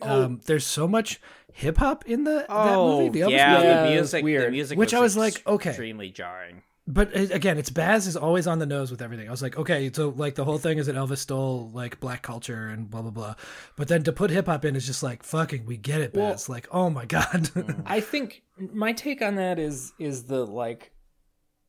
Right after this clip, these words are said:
Speaker 3: Elvis and his connection to black artists would be like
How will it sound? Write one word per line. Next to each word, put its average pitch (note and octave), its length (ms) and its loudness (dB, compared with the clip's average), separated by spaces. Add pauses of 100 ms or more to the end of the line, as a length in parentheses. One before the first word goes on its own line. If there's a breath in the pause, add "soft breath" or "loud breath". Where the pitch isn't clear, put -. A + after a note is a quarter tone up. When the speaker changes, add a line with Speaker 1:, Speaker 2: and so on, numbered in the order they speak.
(260)
Speaker 3:
Elvis C#3 760 -4 (1120)
and C#3+ 160 -6
his C3 340 -6
connection A#2 760 -12
to A2+ 560 -10 (520)
black A#2 280 -8
artists G2+ 720 -16 (720)
would C#3 400 0
be E3 240 -4
like C#3 720 -2